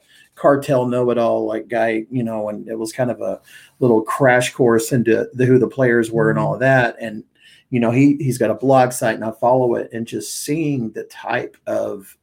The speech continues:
Speaker 1: environment that is present south of the border and in these communities where drugs are being funneled through, it's abysmal.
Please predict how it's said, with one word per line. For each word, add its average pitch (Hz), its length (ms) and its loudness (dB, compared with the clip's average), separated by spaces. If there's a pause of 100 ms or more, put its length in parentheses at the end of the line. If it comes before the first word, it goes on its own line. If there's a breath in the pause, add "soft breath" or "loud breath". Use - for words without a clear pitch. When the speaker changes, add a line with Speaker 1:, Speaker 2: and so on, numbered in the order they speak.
Speaker 1:
environment 107 720 -6
that 98 120 -10
is 98 160 -8
present 110 680 -4
south 117 380 -2
of 110 80 -10
the 104 80 -4
border 104 400 -4
and 104 100 -4
in 113 140 -2
these 117 180 -2
communities 104 640 -6 (300 loud breath)
where 117 140 2
drugs 117 400 2
are 113 40 0
being 110 260 0
funneled 107 360 -4
through, 107 380 0 (420 soft breath)
it's 127 160 -2
abysmal. 117 640 0